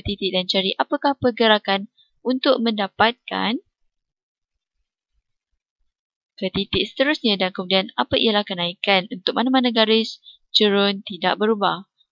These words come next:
Mari saya lakukannya semula. Di sini kita perlu gerakkan dalam arah positif tiga, maka itu ialah pergerakan kita. Jadi di sini ialah positif tiga.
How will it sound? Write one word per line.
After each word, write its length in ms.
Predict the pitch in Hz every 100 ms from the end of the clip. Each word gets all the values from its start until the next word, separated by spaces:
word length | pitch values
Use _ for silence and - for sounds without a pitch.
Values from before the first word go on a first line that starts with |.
| -
Mari 160 | 233 320
saya 240 | 302 269
lakukannya 480 | 254 240 233 214 196
semula. 560 | - 190 208 185 175 240 _ - -
Di 160 | - 233
sini 160 | 262 294
kita 240 | - 254
perlu 160 | 226 220
gerakkan 400 | 202 202 - 190
dalam 160 | 190 202
arah 240 | 190 190
positif 400 | 190 190 180 190
tiga, 320 | 185 190 196 185
maka 240 | 185 -
itu 240 | 247 240
ialah 400 | 247 226 202 196 196 _ _ -
pergerakan 560 | 254 247 190 180 170
kita. 560 | 170 170 - 165 196 311 _ _ _ _ _ _ _ _ _ _ _ _ _ _ _ _ _ _ _ _ _ _ _ _ _ _ _ _ _ _ _ -
Jadi 200 | - 208
di 80 | 196
sini 240 | - 214
ialah 160 | 202 190
positif 640 | 196 185 185 _ - 196 196
tiga. 480 | - 190 - 185 240